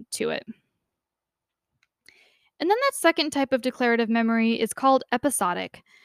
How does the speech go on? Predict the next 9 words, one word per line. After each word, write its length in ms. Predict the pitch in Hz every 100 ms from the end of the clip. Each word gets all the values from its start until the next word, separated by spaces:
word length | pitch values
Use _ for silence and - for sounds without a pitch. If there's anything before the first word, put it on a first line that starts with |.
| - -
This 160 | 277 277
is 120 | 277 _
personal 540 | - 311 320 294 320 311
information 720 | 262 277 240 226 - 240 214
not 260 | 220 262 233
readily 380 | 226 240 240
available 480 | 220 214 220 214 220
to 140 | - -
others, 500 | 208 208 277 320